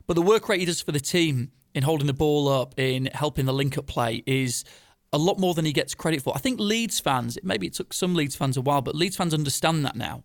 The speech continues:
and they know what they're, they're getting from Patrick Bamford. Uh, I mean, it, you know, his goal return is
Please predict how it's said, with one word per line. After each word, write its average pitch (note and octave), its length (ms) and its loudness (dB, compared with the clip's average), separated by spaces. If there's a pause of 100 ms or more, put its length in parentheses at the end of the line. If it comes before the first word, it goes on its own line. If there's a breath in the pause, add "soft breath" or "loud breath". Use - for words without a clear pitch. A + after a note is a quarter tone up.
and C#3 120 0
they C#3 80 2
know C#3+ 160 4
what C3+ 140 0
they're, C3 200 0 (140)
they're B2+ 300 2 (600 soft breath)
getting D3+ 340 0
from C3+ 160 -2
Patrick - 360 -6
Bamford. C3+ 500 -2 (500 soft breath)
Uh, B2+ 100 4 (100)
I E3 60 0
mean, E3+ 200 2 (100)
it, - 260 -6 (140)
you D3 100 -2
know, - 80 0
his C#3 240 -4
goal F#3 300 2
return A2+ 540 0
is A#2 420 -4